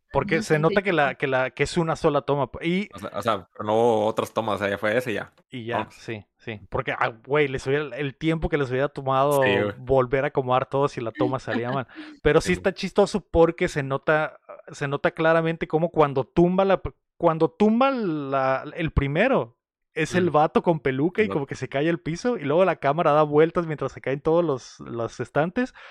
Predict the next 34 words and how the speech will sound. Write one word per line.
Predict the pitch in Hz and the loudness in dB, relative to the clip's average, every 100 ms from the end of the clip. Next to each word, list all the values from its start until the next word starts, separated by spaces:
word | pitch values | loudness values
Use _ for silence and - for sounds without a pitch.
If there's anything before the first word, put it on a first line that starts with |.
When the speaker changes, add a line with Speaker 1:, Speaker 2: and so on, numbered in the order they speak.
| - - | -20 -18
Speaker 1:
y | 135 | -2
cuando | 143 139 | 0 2
regresa | 135 131 139 156 | 0 2 2 2
al | 180 | 4
mismo | 185 196 | 4 6
lugar, | 160 202 196 | 4 4 0
desde | 147 143 143 | -2 0 2
abajo | 143 175 233 | 2 0 -2
se | 165 | -4
levanta | 139 135 131 156 | -4 -4 -6 -6
la | 131 | -6
Rachel | 131 135 147 | -8 -10 -8
Weisz, | 135 135 135 | -4 -4 -2
nomás | 127 131 | -4 -4
así | 147 | -6
como | 156 165 | -2 2
de | 151 | 0
que | 135 | 0
la | 127 | -2
cambiaron, | - 131 123 135 151 175 | 0 0 0 0 2 0
güey. | 190 226 - _ _ _ _ _ | 0 -2 -4 _ _ _ _ _
Speaker 2:
<laughs> | 277 240 208 101 147 | -12 -8 -10 -6 -2
Speaker 1:
Cambiaron | 143 147 170 | 0 2 4
Speaker 2:
Pa' | 185 | 4
Speaker 1:
al | 139 | 4
extra | 156 - - 175 - | 2 0 0 0 2
por | 135 | 0
Speaker 2:
maximizar, | |
Speaker 1:
ella | 127 175 208 - | 0 -2 -4 -6
y | 123 | -8
Speaker 2:
sí. | 123 | -8
Speaker 1:
dice, | - | -8
"Ah, | 110 | -10
joder", | - - 110 110 | -10 -10 -10 -10